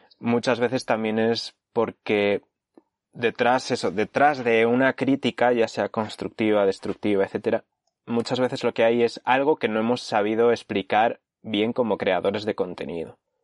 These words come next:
Entonces, cuando te responden de esa manera, es como que te duele, ¿no? Eh, y como que intentas justificarte o cosas así, en muchos casos, no siempre. Em,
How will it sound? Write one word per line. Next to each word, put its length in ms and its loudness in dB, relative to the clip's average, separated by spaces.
Entonces, 380 -4
cuando 420 2
te 640 4
responden 720 0
de 60 2
esa 180 -4
manera, 460 2
es 220 -2
como 200 0
que 120 -4
te 160 -2
duele, 560 0
¿no? 300 -4
Eh, 440 2
y 120 -6
como 180 0
que 100 -4
intentas 460 -2
justificarte 1080 2
o 80 0
cosas 300 -6
así, 240 -4
en 80 -4
muchos 340 -4
casos, 360 -6
no 140 -6
siempre. 440 -4
Em, 800 0